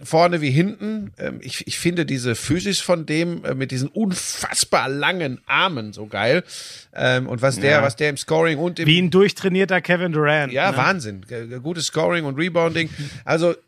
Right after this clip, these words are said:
Speaker 1: und dann verlieren die jetzt aber gegen die Rockets, wo ich sage, diese Spielweise ist mir irgendwie ein bisschen fremd, diese Kleisterei. Aber die haben halt eben
Speaker 2: Mhm.
Speaker 1: ein, ein, äh, jetzt mal um die beiden bekanntesten zu nehmen, äh, ein Westbrook und einen James Harden.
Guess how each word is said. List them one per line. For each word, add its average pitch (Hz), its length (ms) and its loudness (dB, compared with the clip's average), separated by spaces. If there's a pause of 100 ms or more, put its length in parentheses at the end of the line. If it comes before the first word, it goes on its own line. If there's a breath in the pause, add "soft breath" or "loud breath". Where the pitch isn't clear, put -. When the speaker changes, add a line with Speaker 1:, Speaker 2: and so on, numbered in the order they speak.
Speaker 1:
und 170 160 0
dann 196 160 4
verlieren 214 480 0
die 180 160 -6
jetzt 226 200 0
aber 196 220 -2
gegen 170 240 -4
die 139 120 -4
Rockets, 185 460 2
wo 165 140 0
ich 202 240 -4
sage, 190 300 2
diese 208 320 -4
Spielweise 196 680 2
ist 190 240 -4
mir 190 240 0
irgendwie 175 320 -2
ein 156 120 -4
bisschen 160 300 -2
fremd, 180 380 2
diese 196 200 -4
Kleisterei. 190 760 2 (400 loud breath)
Aber 185 320 4
die 175 160 2
haben 165 340 2
halt 156 300 2
eben 135 320 2
Speaker 2:
Mhm. 117 40 0
Speaker 1:
ein, 135 380 4
ein, 135 400 2
äh, 131 500 0
jetzt 127 200 4
mal 127 100 6
um 127 160 2
die 123 80 0
beiden 123 240 4
bekanntesten 139 500 -2
zu 135 80 -2
nehmen, 131 220 0
äh, 113 560 2
ein 120 180 4
Westbrook 147 440 4
und 127 100 0
einen 123 220 2
James 120 280 0
Harden. 143 360 2